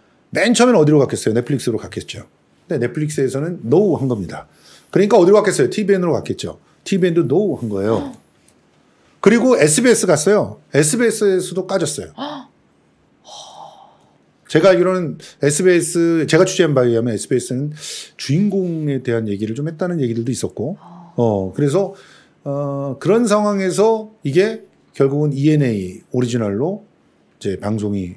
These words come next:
나오게 된 거예요. 그런데 작가도 아마 뭐 그르-, 그다지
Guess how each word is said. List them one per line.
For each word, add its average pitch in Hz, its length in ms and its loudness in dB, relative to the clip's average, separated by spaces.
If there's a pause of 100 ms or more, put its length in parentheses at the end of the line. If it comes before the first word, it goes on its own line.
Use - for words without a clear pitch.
(120)
나오게 107 280 0
된 98 160 -4
거예요. 95 400 -2 (640)
그런데 180 520 4 (640)
작가도 226 840 2
아마 131 520 0 (100)
뭐 113 200 -4
그르-, - 300 -2
그다지 120 640 0